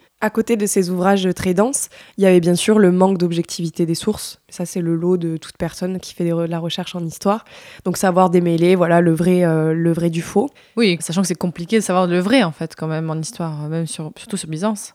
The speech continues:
Speaker 1: Heureusement, le fait de croiser, euh,
Speaker 2: Oui, tu
Speaker 1: si on a
Speaker 2: recoupes,
Speaker 1: une
Speaker 2: ouais.
Speaker 1: bonne technique de,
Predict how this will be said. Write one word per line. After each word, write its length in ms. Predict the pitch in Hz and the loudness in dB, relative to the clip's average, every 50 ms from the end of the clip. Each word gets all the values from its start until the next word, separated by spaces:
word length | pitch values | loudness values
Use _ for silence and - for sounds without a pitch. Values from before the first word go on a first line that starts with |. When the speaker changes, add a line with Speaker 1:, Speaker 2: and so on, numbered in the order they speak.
| _ _ - | _ _ -2
Speaker 1:
Heureusement, 420 | 233 214 220 226 220 254 262 254 | 2 4 4 4 4 4 4 4
le 100 | 220 208 | 4 2
fait 140 | 196 - 214 | 2 0 -2
de 60 | 185 | -2
croiser, 720 | - - - 220 220 214 190 220 226 226 233 233 233 226 220 | -2 -2 2 2 2 2 4 2 2 4 4 4 4 4 4
euh, 220 | 202 190 190 190 | 4 4 6 4
Speaker 2:
Oui, 80 | - 226 | 4 2
tu 100 | - 214 | 2 4
Speaker 1:
si 80 | 202 | 6
on 60 | 214 214 | 6 6
a 20 | |
Speaker 2:
recoupes, 120 | 208 208 | 6 4
Speaker 1:
une 80 | 208 208 | 4 4
Speaker 2:
ouais. 80 | 185 175 | 4 4
Speaker 1:
bonne 120 | 214 220 | 4 4
technique 460 | 202 226 202 - - 220 226 - - 202 | 2 -2 -2 -2 -2 -4 -4 -4 -6 -4
de, 280 | 185 190 185 185 185 | -2 -2 0 0 -2